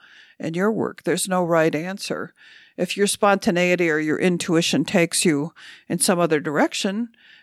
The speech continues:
how, how much do you welcome that? Or how much do you say to yourself, "Eh, that's not in the plan"? <laughs> And there's, like I said, there's no right answer for that. Um,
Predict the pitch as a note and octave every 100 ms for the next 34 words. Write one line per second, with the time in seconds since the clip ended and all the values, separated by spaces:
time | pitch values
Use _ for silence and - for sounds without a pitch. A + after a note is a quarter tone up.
0 | _ - - G3+ - - - A2 G3+ -
1 | G3+ F3+ F3+ F3+ F#3+ D#3 C3+ A#2 C3 E3
2 | F#3 F3 - - E3 - E3 D#3+ D3 -
3 | E3 D#3+ - - - - - _ - F#3
4 | F3+ F3+ F3+ E3 - - D3+ F#2 - _
5 | - F3 D#3 C#3+ - - C3+ D#2+ F2 E3+
6 | - - - - - - _ - - D#3
7 | D3 C#3 E3 - D#3+ D#3+ - _ - -
8 | - - G2+ F3+ E3+ D#3+ D#3+ D3+ D3+ D3+
9 | - D#3+ - D#3 E3 D#3+ D#3 - _ -
10 | - _ _ - E3+ D#3+ C#3+ C#3+